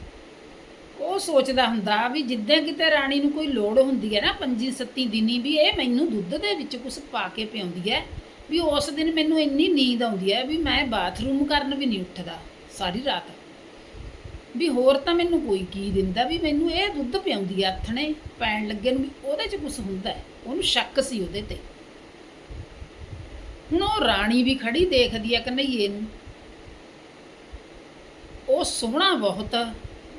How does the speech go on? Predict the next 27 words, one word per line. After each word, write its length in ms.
ਰਾਣੀ 440
ਉਹਦੇ 220
'ਤੇ 140
ਮੋਹਿਤ 360
ਹੋਈ 280
ਖੜੀ। 300
ਰਾਜਾ 380
ਟੇਢੀ 380
ਜੀ 200
ਅੱਖ 180
ਨਾਲ 220
ਰਾਣੀ 360
ਨੂੰ 140
ਦੇਖ 280
ਲਏ, 220
ਨਾਲੇ 200
ਕਨ੍ਹਈਏ 480
ਨੂੰ 120
ਦੇਖ 220
ਲਏ। 80
ਉਹ 100
ਵੀ 100
ਸਮਝ 360
ਗਿਆ 180
ਵੀ 120
ਇਹ 160
ਰਾਣੀ 720